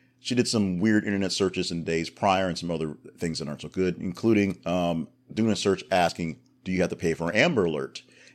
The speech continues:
and taking money from a register, um, without getting caught, and, of course, stuff about the movie Taken, which is, of course, about being abducted. She also did some weird things at work, did some weird things, some, some shopping things that, you know, we can track these things she's ne-,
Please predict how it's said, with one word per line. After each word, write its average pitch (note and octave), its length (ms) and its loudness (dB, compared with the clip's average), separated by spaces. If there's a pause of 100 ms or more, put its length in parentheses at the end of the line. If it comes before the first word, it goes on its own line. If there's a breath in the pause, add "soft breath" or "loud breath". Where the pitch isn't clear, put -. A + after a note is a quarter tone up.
(140 soft breath)
and F#2 520 0
taking F2 240 0
money F2 160 -2
from E2+ 220 -6
a D#2+ 60 -4
register, E2 460 -2 (140)
um, E2 520 -2
without E2 240 -4
getting E2 180 -6
caught, C#3+ 440 2 (260)
and, G2+ 200 4
of F#2+ 100 -4
course, F2 480 0 (540)
stuff - 340 -2
about D2+ 200 -2
the E2 40 -12
movie D2+ 220 -10
Taken, B2 500 4 (360 loud breath)
which F2 180 -6
is, D2+ 100 -6
of D#2+ 120 -6
course, D#2 280 -8
about D2 360 -8
being D#2 200 -10
abducted. A#2+ 600 4 (160 loud breath)
She - 160 -6
also E2 360 -2
did D#2 240 -6
some D#2 240 -8
weird D#2+ 200 -6
things D2+ 260 -10
at - 80 -14
work, B2+ 400 4
did E2+ 120 -6
some D#2+ 120 -8
weird D2 160 -10
things, D#2 240 -8
some, C2+ 140 -10
some - 100 -16
shopping F#2+ 400 2
things F#2 320 -4
that, D#2 220 -8
you D2 100 -8
know, C#2+ 140 -10 (100)
we D#2 80 -8
can C2+ 160 -12
track D2+ 300 -6
these E2 160 -8
things E2 240 -6
she's F2 180 -8
ne-, F2+ 160 -4